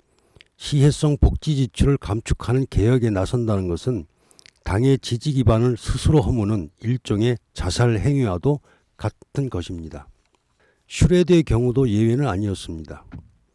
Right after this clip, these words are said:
개혁을 통해 독일은 다시금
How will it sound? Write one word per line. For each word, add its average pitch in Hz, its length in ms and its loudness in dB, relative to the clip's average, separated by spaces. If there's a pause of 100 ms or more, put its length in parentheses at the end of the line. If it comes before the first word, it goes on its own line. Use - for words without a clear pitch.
(520)
개혁을 139 380 4
통해 123 500 2 (380)
독일은 143 440 4
다시금 110 580 -4